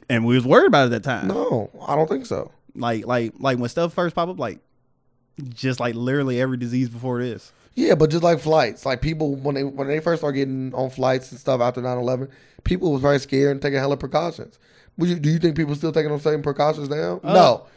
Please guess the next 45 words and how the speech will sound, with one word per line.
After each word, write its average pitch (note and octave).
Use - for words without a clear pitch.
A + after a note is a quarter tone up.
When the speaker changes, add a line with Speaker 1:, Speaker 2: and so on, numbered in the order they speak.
Speaker 1:
the C#3
Speaker 2:
I D3+
got D3
Speaker 1:
pe- B2+
Speaker 2:
you. -
I -
got B2+
you. A2+
Most C#3
people, C3
no. D#3+
You A#2+
know C#3+
why? D#3
'Cause C3+
things C#3
go D3
back D#3
to E3
normal. F3+
Speaker 1:
Because C3+
the B2
airport C3
do A2+
it. -
Speaker 2:
No, D#3+
they C3
Speaker 1:
Like, F3+
Speaker 2:
don't. B2+
Speaker 1:
like, D#3+
like, E3+
Speaker 2:
They F3
Speaker 1:
what's, G#3+
Speaker 2:
don't. C3+
Speaker 1:
like, F3+
what's G#3
the -
extra E3
precaution D#3+
that C#3
was D3
the, C#3+
uh, C#3
the B2
passengers C#3+